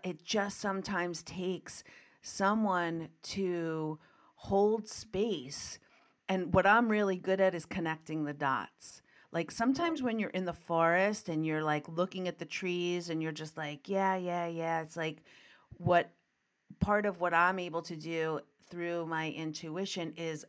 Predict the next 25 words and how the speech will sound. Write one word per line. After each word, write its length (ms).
rise 680
above 440
the 60
forest 720
and 200
see 240
the 80
whole 220
picture, 640
connect 400
the 100
dots, 600
and 200
then 360
having 580
that 180
awareness. 960
And 480
then 320
the 120
second 580
part 500
is 380
moving 640
the 200